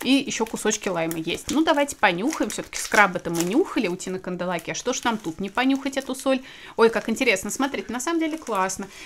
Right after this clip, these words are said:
Здесь прям кусочки лайма действительно покрошенные в этой соли. И разные вот эти вот кусочки соли. То есть видно, что там есть вот эта розовая гималайская соль.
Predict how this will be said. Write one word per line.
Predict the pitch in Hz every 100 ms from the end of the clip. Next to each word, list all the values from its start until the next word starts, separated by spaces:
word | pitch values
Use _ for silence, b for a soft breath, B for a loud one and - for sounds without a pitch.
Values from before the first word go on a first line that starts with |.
| -
Здесь | 202 294 -
прям | 214 226
кусочки | - - 247 262 -
лайма | 226 165 160 175
действительно | 202 220 240 226 240 233
покрошенные | 240 233 240 233 - 226
в | 220
этой | 220
соли. | 220 - 220 214 B B -
И | 262 320
разные | 247 226 262 254 220
вот | 196 208
эти | 220 214
вот | 190
кусочки | 196 - 220 247 -
соли. | 220 - 180 143
То | -
есть | -
видно, | 196 190
что | 156 -
там | 165
есть | 160 -
вот | 160
эта | 160 165
розовая | 175 170 160
гималайская | 170 175 165 165 349 - 320
соль. | 294 294